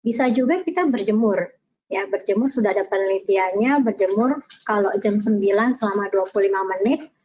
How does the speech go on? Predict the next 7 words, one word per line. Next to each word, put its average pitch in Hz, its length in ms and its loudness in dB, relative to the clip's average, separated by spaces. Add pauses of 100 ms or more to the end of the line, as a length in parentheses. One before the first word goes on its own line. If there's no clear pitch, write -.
(240)
kalau 202 380 0 (100)
jam 202 400 2
sebelas 208 480 -2
sampai 202 400 -2
jam 190 380 -2
tiga 190 340 -2
belas 254 400 -2